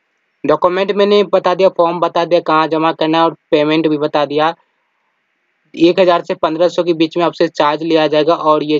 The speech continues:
charge आप payment देने के बाद वापस नहीं होगा, ये तीस सितंबर तक कर सकते हैं। तो उम्मीद करेंगे सारी चीज़ आप वीडियो में अच्छे से समझ गए।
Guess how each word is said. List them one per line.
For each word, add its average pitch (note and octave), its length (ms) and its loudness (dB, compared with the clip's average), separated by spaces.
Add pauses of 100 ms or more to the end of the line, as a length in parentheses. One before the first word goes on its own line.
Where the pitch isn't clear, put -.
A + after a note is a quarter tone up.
charge D3+ 340 -2
आप D3+ 200 -4 (440)
payment D#3 400 0 (760)
देने D#3+ 240 4
के E3+ 100 -4
बाद E3+ 160 0
वापस D#3+ 440 -2
नहीं D#3+ 280 2
होगा, E3 180 2
ये D#3+ 140 -2 (100)
तीस E3+ 240 -6
सितंबर C#3+ 480 -2
तक - 180 -6 (100)
कर A#2+ 100 0
सकते - 400 -16
हैं। - 60 -20 (1160)
तो E3 60 0
उम्मीद F#3 180 2
करेंगे G3 280 0
सारी E3 220 -2
चीज़ E3 200 -2
आप D3+ 120 -2
वीडियो C#3 320 -2
में D#3 140 0
अच्छे - 840 -8
से C#3+ 60 -12
समझ C3+ 320 -2
गए। C#3 100 0